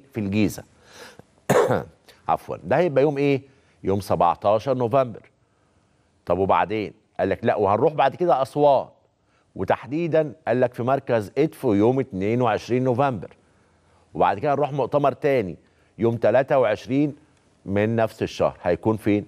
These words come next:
في سوهاج. وقالت الحملة أيضًا إن المرشح الرئاسي فريد زهران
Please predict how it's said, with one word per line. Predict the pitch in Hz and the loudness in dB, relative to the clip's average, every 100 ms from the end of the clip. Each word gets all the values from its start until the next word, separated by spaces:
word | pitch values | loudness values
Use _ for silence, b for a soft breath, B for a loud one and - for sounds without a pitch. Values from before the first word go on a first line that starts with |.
| - - | -10 -8
في | |
سوهاج. | 90 101 104 107 76 _ b b b b b | -2 0 2 2 0 _ b b b b b
وقالت | 80 98 113 | 0 2 0
الحملة | 110 143 151 151 | -2 -2 2 2
أيضًا | 156 135 107 | 2 0 -4
إن | - 98 | -6 -8
المرشح | 101 131 196 - | 0 0 0 -4
الرئاسي | 120 107 127 135 | -2 0 -2 -2
فريد | 104 117 | -2 0
زهران | 104 92 95 110 | 0 0 4 2